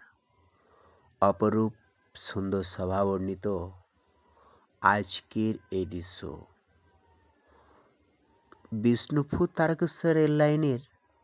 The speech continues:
কাজ চলছে, কাজ সম্পূর্ণ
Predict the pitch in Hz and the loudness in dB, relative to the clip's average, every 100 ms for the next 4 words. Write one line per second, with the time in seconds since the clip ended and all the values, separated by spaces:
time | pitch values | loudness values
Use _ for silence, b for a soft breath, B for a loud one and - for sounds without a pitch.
0 | _ _ b b b b - 98 98 90 | _ _ b b b b -2 2 2 0
1 | - 87 90 - - 85 92 _ _ _ | -6 -6 -6 -8 -8 -12 -16 _ _ _
2 | _ _ b b b _ - 135 - - | _ _ b b b _ 0 0 -2 -4
3 | 98 90 120 151 | -4 -2 -2 0